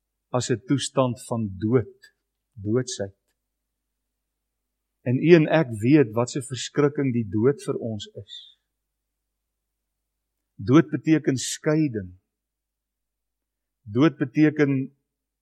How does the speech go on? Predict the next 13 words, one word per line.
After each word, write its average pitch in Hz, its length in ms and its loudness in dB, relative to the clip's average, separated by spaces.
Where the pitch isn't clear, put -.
dat 127 260 0
daar 131 200 0
nie 151 160 0
'n 135 40 0
verhouding 135 680 -2
kan 113 240 -8
wees 98 400 -12
nie. - 1700 -20
Leweloos. 123 1080 0
Ook 185 300 8
in 156 220 0
duisternis 143 760 2
gehul, 127 520 0